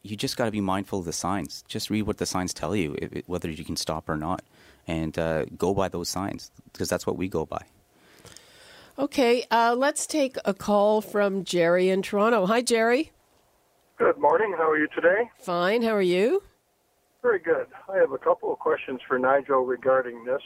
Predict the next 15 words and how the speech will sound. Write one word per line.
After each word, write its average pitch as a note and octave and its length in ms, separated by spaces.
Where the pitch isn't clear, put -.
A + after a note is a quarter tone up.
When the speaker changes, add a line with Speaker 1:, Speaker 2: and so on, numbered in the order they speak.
Speaker 3:
Uh, B2+ 200
I've C#3+ 120
been C#3 120
a A#2+ 60
taxi C3 560
owner, B2+ 420
driver B2 460
in A#2+ 80
the A2+ 60
city C3 140
of A2+ 80
Toronto B2+ 420
for A2 200
forty-five B2 540
years, B2+ 300